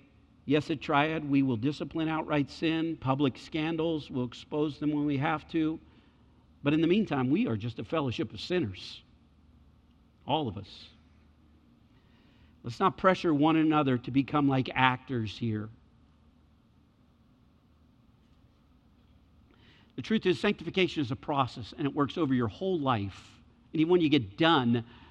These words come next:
in your whole life, you're not gonna be sanctified to the level you probably needed to be. But, but just let that unfold in people's lives. Sometimes you're gonna see hypocrisy.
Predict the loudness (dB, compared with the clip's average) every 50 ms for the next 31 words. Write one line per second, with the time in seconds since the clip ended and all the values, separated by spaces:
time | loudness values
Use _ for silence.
0 | -20 _ _ 2 2 4 4 4 2 2 4 6 6 6 4 2 0 0 0 2
1 | 2 0 0 -2 -2 -4 -4 -2 0 0 0 0 -2 -6 -8 -6 -4 -4 -4 -4
2 | -4 -4 -4 -2 -2 0 0 0 0 0 0 0 -2 0 0 0 0 2 2 2
3 | 4 6 4 4 4 2 0 0 -2 -2 -2 -2 0 2 0 0 -2 -4 -12 -20
4 | -20 -20 -20 -20 _ _ -8 -8 -8 -4 -4 -4 -2 0 -2 -2 -2 -2 -2 -2
5 | 0 0 2 4 4 2 2 0 -2 0 2 2 4 4 4 4 2 4 2 2
6 | 0 0 -2 -6 -4 -2 0 2 2 0 0 -2 -6 -10 -10 -2 0 0 2 4
7 | 4 2 4 2 0 0 2 0 0 0 0 0 0 0 0 -2 -2 -2 -2 -2
8 | -2 -4 -8 -12 -12 -14 -16 -16